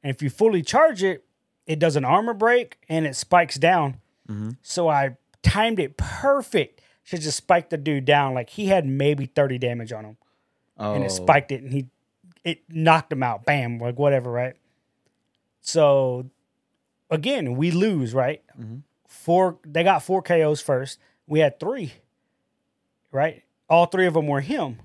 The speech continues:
Speaker 1: I'm like, "Whatever." I chalk it up to a loss. I've lost before in this game, right? And I don't take this game that serious.
Speaker 2: Mm-hmm.
Speaker 1: This dude sends me a message.
Speaker 2: Oh, boy.
Speaker 1: And he's like,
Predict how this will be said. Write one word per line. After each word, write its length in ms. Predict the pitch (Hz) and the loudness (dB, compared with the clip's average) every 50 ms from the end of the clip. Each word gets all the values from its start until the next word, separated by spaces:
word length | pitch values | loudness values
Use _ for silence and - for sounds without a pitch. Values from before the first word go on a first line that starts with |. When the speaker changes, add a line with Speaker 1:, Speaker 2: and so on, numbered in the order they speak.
| _ _ - | _ _ -14
Speaker 1:
I'm 60 | 139 | -12
like, 160 | 135 127 - | -10 -10 -8
"Whatever." 460 | 165 170 175 160 147 135 131 127 127 - _ _ _ _ _ _ _ _ _ _ _ _ _ _ _ _ _ _ _ - | -4 0 2 2 2 2 0 -2 -6 -8 _ _ _ _ _ _ _ _ _ _ _ _ _ _ _ _ _ _ _ -14
I 60 | 135 | -4
chalk 280 | - - 180 - - | 0 2 2 2 2
it 40 | 185 170 | 0 -2
up 100 | - - | 0 0
to 140 | 185 180 | 0 0
a 20 | 170 | 2
loss. 360 | 151 151 139 135 139 - - | 4 4 4 2 2 0 -2
I've 160 | 147 143 139 143 - _ | -4 -4 -4 -4 -6 _
lost 420 | 151 139 147 147 147 151 - - 139 | -2 2 4 4 4 2 0 -6 -14
before 300 | 127 - - 147 143 139 | -12 -8 -4 -4 -2 -2
in 80 | 131 | -4
this 120 | 127 127 120 | -4 -6 -4
game, 260 | 127 120 117 110 110 | -4 -4 -4 -6 -8
right? 200 | 113 120 - - - | -8 -8 -8 -6 -2
And 100 | 131 139 | 0 2
I 100 | 139 147 | 2 2
don't 140 | 147 143 127 | 2 0 -2
take 160 | 147 147 135 | -6 -6 -6
this 120 | 131 127 - | -8 -6 -2
game 260 | 143 131 123 120 - _ _ _ _ _ - | -2 -2 -2 -4 -10 _ _ _ _ _ -20
that 340 | 120 123 127 123 120 110 107 | -10 -4 -4 -4 -4 -4 -6
serious. 580 | - - 135 123 113 110 110 107 104 - - _ _ _ _ _ _ _ | -6 -4 -4 -4 -4 -6 -10 -12 -12 -14 -20 _ _ _ _ _ _ _
Speaker 2:
Mm-hmm. 180 | 131 131 165 196 202 - | -20 -20 -20 -20 -18 -8
Speaker 1:
This 200 | 151 190 202 - | -6 -6 -6 -6
dude 540 | - - 226 220 208 190 180 165 156 160 151 - - _ _ | -6 -6 -4 -4 -2 -2 -2 -2 -4 -4 -6 -10 -14 _ _
sends 440 | - - - 269 262 254 233 220 247 | -14 -10 -8 -6 -6 -6 -8 -8 -8
me 120 | 254 247 | -6 -6
a 40 | 247 | -6
message. 480 | 233 214 170 - - 120 113 123 - - | -4 -4 -6 -6 -8 -10 -12 -12 -10 -6
Speaker 2:
Oh, 120 | 117 117 117 | -6 -6 -4
boy. 320 | 110 107 104 101 104 98 _ _ _ _ _ _ _ _ _ _ _ _ _ _ _ _ _ _ _ _ _ _ _ _ - | -4 -4 -6 -6 -6 -10 _ _ _ _ _ _ _ _ _ _ _ _ _ _ _ _ _ _ _ _ _ _ _ _ -8
Speaker 1:
And 140 | 143 147 147 | -6 -4 -2
he's 200 | 139 135 127 120 | -2 -2 -2 -2
like, 500 | 143 139 135 131 123 117 117 - _ - | 0 2 2 2 2 0 -4 -8 _ -20